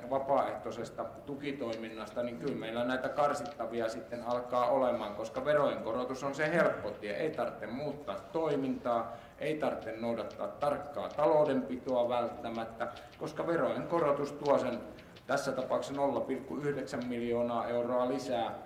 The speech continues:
vuotuista tuloa arviolta, jos ei nyt tulopohja ihan romahda ennen sitä. Nämä kaikki asiat liittyy tähän veroon.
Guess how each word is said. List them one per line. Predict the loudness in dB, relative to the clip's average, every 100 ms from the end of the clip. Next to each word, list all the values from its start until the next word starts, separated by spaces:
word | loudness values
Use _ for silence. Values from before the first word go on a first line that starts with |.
| -16 -18 0
vuotuista | 2 4 0 -4
tuloa | -6 -2 0 0 2
arviolta, | 4 4 2 2 -2 -2 -6 -12 -14 -20 -14
jos | -12 -10 -6
ei | -4
nyt | -6 -4
tulopohja | 0 0 0 -4 -2
ihan | -4 -2 -2
romahda | 0 -2 -4 -4 -8 -10 -14
ennen | -12 -12
sitä. | -12 -10 -8 -8 -10 -18 -20 -20 -20 -20 -18 -16 -14 -8
Nämä | -2 -2
kaikki | 6 6 6 0
asiat | -4 -2 -4
liittyy | -4 -6 -6 -8
tähän | -6 -6 -4
veroon. | 0 0